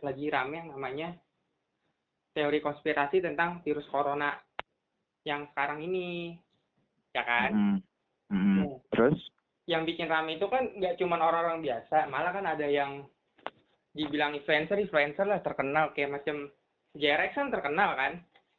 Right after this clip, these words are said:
Speaker 1: Nah,
Speaker 2: Terus, terus, terus?
Speaker 1: terus, terus dia ini, apa namanya, nge-, buat video YouTube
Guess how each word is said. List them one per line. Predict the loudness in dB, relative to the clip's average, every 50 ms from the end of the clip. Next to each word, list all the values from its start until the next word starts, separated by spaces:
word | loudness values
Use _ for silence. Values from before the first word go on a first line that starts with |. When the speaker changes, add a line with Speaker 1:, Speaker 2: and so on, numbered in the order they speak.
| _ _ _ _ _ _ _ -20 _ _ _ _ -20 -20 -20 _ _ -8 -2 2
Speaker 1:
Nah, | 2 2 2 0 -6 -12 -16 -14 _
Speaker 2:
Terus, | 2 2 2 4 6
terus, | 6 4 4 4 4
terus? | 2 4 4
Speaker 1:
terus, | 4 2 0 0 -2 _ 0
terus | 2 2 2 4
dia | 4 4 4 4 4
ini, | 2 0 0 0 0
apa | 0 0 0
namanya, | 0 0 -2 -2 -2 -4 -4 -6 -8 -12 _ _ _ _ _ _ _ _ _ _ _ _ _ -8
nge-, | -4 -2 -2 0 0 0 0 0 0 -2 -2 -2 -2 -4 -6 -10 _ _ _ _ _ _ _ _ -20 _ _ _ _ _ _ _ _ _ _ _ _ _ _ _ _ _ _ _ _ _ _
buat | -2 0 2 2 2 0 -2 -6 _ _ _ _ _ _ _ _ _ _ _ _ _ -6
video | -4 0 2 2 2 2
YouTube | 2 0 -2 -4 -4 -2 -2 -2 -2 -4 -8